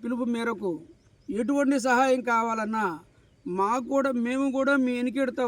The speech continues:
ఉన్నామని, మాకు చేతైన సహాయం మేము చేస్తామని మమ్మల్ని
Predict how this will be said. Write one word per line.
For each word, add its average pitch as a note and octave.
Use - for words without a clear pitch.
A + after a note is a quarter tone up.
ఉన్నామని, A#3
మాకు A3+
చేతైన C4
సహాయం A#3+
మేము A3
చేస్తామని G#3
మమ్మల్ని B3